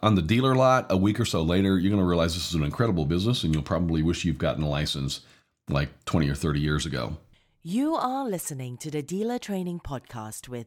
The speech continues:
Speaker 2: Dallas Johnson.
Speaker 1: Another requirement is to obtain a dealer surety bond. Now, the state has a couple of different requirements here for dealer surety bonds. If you're gonna sell used motor vehicles, you'll need to have a fifty thousand dollar dealer surety bond.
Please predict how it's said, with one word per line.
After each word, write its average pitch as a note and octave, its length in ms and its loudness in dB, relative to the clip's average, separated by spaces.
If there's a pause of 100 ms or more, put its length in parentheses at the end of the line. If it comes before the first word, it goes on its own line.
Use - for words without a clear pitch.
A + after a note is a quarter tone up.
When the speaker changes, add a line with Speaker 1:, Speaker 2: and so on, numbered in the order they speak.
(120)
Speaker 2:
Dallas C3 400 -10
Johnson. G2+ 600 -14
Speaker 1:
Another F3 200 6
requirement F#3+ 440 4
is C#3 120 4
to - 120 2
obtain F#2+ 560 2
a B2+ 160 4
dealer E2+ 460 2
surety E3 380 0
bond. D2+ 300 2
Now, A#2 140 4
the A#2+ 80 -2
state G3+ 260 -2
has G#3 220 0
a D3+ 40 -2
couple F#3 280 2
of D#3 80 4
different C#3 240 2
requirements E2 560 2
here C#2+ 200 -2
for F2+ 140 0
dealer F#2 240 4
surety F#2 320 0
bonds. C#2+ 420 0 (640)
If A#2+ 180 4
you're F3 160 6
gonna G3 140 2
sell F3+ 540 -2
used F#2+ 320 2
motor C#3 220 4
vehicles, A#2+ 380 2
you'll F#2+ 120 4
need G2 120 4
to A#2+ 60 2
have G#2 120 0
a B2 40 0
fifty G#2+ 520 2
thousand D#2+ 460 0
dollar C2+ 280 0
dealer E2 240 0
surety C3+ 320 0
bond. F2+ 300 -2